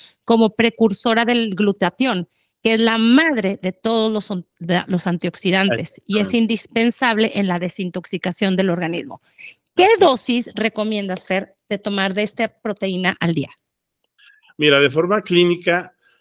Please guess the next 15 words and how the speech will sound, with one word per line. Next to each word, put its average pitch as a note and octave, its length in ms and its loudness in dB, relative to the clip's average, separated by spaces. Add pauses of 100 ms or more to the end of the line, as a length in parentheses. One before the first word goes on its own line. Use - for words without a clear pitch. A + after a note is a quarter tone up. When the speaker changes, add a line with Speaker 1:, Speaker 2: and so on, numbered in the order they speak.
(140)
Speaker 2:
en C#3 300 -2
términos F#3+ 340 2
generales, C#3+ 720 -2
se - 220 -14
sugiere D3 560 0 (100)
un D#3 220 -4
gramo C#3 520 -2 (200)
de A#2+ 320 -4
proteína D3 720 -4 (380)
por B2+ 140 -4
kilo C#3 240 2
de C3 100 4
peso C3 320 -2
del A#2+ 120 -2
individuo. G#2 540 -10